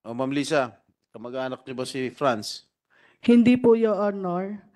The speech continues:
Speaker 2: Sa degree of consanguinity and degree of affinity, Your Honor, hindi po.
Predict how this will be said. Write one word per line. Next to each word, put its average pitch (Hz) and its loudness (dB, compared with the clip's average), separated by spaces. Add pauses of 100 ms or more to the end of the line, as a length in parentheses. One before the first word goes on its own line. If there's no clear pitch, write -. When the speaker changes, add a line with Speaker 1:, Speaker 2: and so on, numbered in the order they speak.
(140)
Speaker 2:
Sa 247 -8
degree 254 -4
of 240 2
consanguinity 220 -4
and 208 -6
degree 214 -6
of 185 -4
affinity, 202 -6
Your 185 -2
Honor, 180 -6
hindi 185 -8
po. - -16